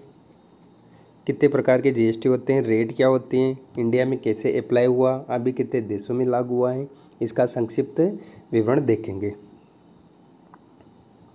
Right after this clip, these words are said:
इंडिया में दो तरह के टैक्स होते हैं, एक होते हैं डायरेक्ट टैक्स,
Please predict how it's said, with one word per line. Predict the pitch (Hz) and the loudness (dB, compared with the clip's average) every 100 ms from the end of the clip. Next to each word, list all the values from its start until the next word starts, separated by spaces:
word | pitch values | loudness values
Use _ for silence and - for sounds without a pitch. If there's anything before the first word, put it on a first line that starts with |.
| _ - - - - _ _ - - 151 | _ -20 -20 -20 -20 _ _ -20 -2 4
इंडिया | 165 165 165 | 8 8 8
में | 165 165 170 170 - - | 6 6 6 2 -8 -12
दो | 131 113 160 | -6 4 6
तरह | 180 147 135 | 6 4 4
के | - | 2
टैक्स | 131 123 - | 0 -2 0
होते | 127 120 - | -2 0 -2
हैं, | 127 135 147 - - - - - | -2 -2 -6 -10 -20 -20 -10 -2
एक | 131 135 | 0 2
होते | 127 - 127 | -2 -2 -4
हैं | 123 131 127 - - - - _ _ 117 | -2 -4 -6 -14 -20 -20 -20 _ _ -4
डायरेक्ट | 107 104 117 - | 0 0 -2 0
टैक्स, | 143 143 - | 0 -2 -14